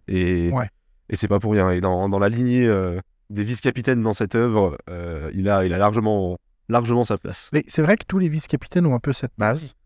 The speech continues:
Speaker 1: Bah oui, c'est quand
Speaker 2: Quand
Speaker 1: tu
Speaker 2: j'y pense, par contre,
Speaker 1: on va pas trop
Speaker 2: tous.
Speaker 1: Je, mais, mais oui,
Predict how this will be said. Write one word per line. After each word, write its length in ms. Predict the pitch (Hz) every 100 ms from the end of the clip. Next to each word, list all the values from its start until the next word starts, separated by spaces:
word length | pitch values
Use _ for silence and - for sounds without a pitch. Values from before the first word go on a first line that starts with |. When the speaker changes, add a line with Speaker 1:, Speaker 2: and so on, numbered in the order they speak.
| _
Speaker 1:
Bah 80 | -
oui, 80 | 139
c'est 60 | -
quand 100 | 101
Speaker 2:
Quand 120 | -
Speaker 1:
tu 60 | 127
Speaker 2:
j'y 80 | 135
pense, 200 | 175 170
par 180 | 147 -
contre, 220 | 180 175 -
Speaker 1:
on 100 | 107
va 40 |
pas 120 | 101 135
trop 420 | 143 131 127 117 _ _ _
Speaker 2:
tous. 160 | - 185
Speaker 1:
Je, 140 | - 120
mais, 200 | 113 107
mais 180 | 104 101
oui, 220 | 127 117